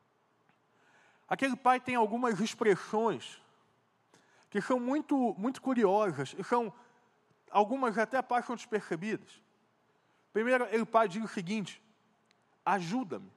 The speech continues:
se podes fazer alguma coisa." Note, com todo respeito e licença dos irmãos, eu gostaria de, eu, eu tentei imaginar a cara de Jesus,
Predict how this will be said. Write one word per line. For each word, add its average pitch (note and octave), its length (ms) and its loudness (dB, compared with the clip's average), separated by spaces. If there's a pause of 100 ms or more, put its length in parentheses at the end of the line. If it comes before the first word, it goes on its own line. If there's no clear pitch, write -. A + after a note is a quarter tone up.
(480)
se - 480 -8 (680)
podes F#3+ 320 0
fazer C#3+ 360 -4
alguma C3 320 -4
coisa." A2+ 400 -8 (1080)
Note, C4 500 -2 (1200)
com A3 260 -4 (200)
todo A#3+ 200 0
respeito G#3+ 720 0
e F3 100 0
licença G3 520 0
dos F#3+ 180 -2
irmãos, E3+ 240 -2
eu F3+ 80 2
gostaria F#3+ 340 0
de, F#3+ 120 -8
eu, F#3 200 0
eu F#3 160 0 (200)
tentei G3+ 260 -2
imaginar E3+ 960 -2
a F#3 140 2
cara A3+ 440 0
de G3+ 160 -8
Jesus, C3 640 -8